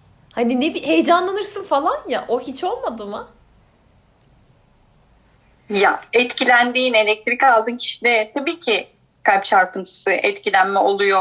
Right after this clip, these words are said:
Speaker 2: Hani ayakların yerden kesiliyor ama hani bir çerçevede kendimi hani böyle şey, yani o kişiyle olabilir mi, olamaz mıyı daha çok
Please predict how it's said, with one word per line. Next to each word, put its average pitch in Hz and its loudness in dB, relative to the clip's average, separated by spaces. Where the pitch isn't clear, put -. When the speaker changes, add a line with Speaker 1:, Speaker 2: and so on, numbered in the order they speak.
Speaker 2:
Hani 185 -6
ayakların 196 0
yerden 220 4
kesiliyor 381 -2
ama 523 2
hani 359 0
bir 494 0
çerçevede 339 0
kendimi 370 2
hani 370 2
böyle 339 0
şey, 320 -2
yani 240 4
o 339 0
kişiyle 330 -2
olabilir 320 2
mi, 349 4
olamaz 311 4
mıyı 269 -6
daha 330 2
çok 269 -4